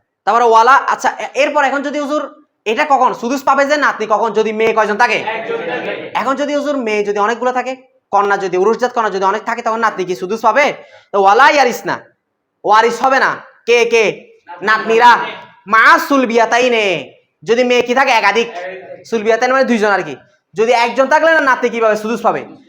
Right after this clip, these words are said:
যদি মেয়ে দেখতেছে একজন না, কি আছে? দুইজন মানে কি একাধিক না? তখন কি বলতেছে? নাতনি আসা-, আর ওয়ারিস হবে?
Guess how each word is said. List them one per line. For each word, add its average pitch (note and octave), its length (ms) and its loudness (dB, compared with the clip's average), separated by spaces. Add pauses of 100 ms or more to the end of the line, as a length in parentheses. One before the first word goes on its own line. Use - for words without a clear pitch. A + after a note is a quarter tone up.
(140)
যদি G#3+ 180 -2
মেয়ে A#3+ 180 0
দেখতেছে A#3+ 280 -2
একজন G#3+ 280 -2
না, G#3+ 160 0
কি A3+ 180 -2
আছে? A3 440 0 (760)
দুইজন A3+ 300 0
মানে C4+ 160 2
কি B3 80 0
একাধিক G#3+ 280 0
না? C4 220 0 (340)
তখন A#3 200 2
কি C4 140 -4
বলতেছে? A3+ 280 -2
নাতনি A3 400 -2
আসা-, G#3 280 -2
আর F#3 180 2
ওয়ারিস F#3 380 2
হবে? A#3+ 180 2